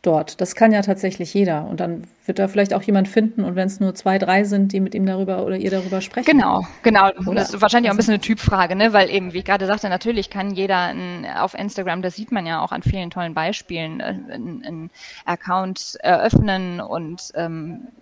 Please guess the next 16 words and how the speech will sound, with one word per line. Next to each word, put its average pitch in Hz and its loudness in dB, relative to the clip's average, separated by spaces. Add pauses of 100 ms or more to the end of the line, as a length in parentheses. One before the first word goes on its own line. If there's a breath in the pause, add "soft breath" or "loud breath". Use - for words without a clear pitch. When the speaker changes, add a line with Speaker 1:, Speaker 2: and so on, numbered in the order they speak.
(120)
Speaker 2:
da 160 -2
finden 233 4
sich 196 -2
auch - 0
Gleichgesinnte 180 0
und 165 -10
viele 190 -4
sind 175 -8
ja, 165 2
ne, 180 -4
das 175 -2
war 156 0
jetzt 160 -4
gar 165 -2
nicht 170 -6
irgendwie 170 -10